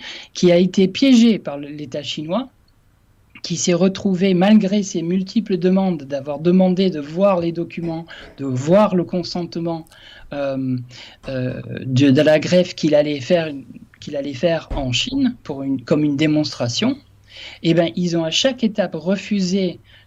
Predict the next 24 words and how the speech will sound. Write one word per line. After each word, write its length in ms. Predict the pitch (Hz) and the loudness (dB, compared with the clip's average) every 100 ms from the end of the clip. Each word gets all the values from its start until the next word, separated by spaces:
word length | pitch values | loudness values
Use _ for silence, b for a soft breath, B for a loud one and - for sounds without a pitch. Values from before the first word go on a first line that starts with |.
| - | -10
de 60 | |
lui 140 | 147 160 | -4 0
montrer 380 | 165 165 - | 2 0 -2
les 140 | 165 151 | -4 -4
documents. 640 | 147 123 139 165 277 277 - _ B B | -6 -6 -4 0 0 -2 -10 _ B B
Le 180 | B 185 | B 6
jour 300 | 208 214 208 | 8 8 6
J, 300 | 190 196 226 | 4 4 4
quand 260 | 175 151 - | 2 -4 -8
il 100 | 151 | -10
était 200 | 135 143 | -12 -12
finalement 520 | - 180 170 170 165 | -4 0 2 2 2
arrivé, 480 | 156 160 160 160 143 B B B | 0 -2 -2 -4 -4 B B B
il 80 | 160 | 2
devait 300 | 170 185 185 | 4 4 4
faire 280 | 208 190 | 4 2
un, 200 | 165 151 | 0 -6
une, 260 | 143 156 151 | -8 -8 -6
euh, 800 | 135 135 127 123 - - - 139 | -6 -6 -6 -8 -12 -16 -16 -14
euh, 380 | 127 123 120 120 117 | -8 -6 -4 -4 -6
comment 180 | 131 | -6
on 20 | 131 | -4
appelle 240 | 123 120 | -2 -2
ça ? 220 | 120 120 | -2 -6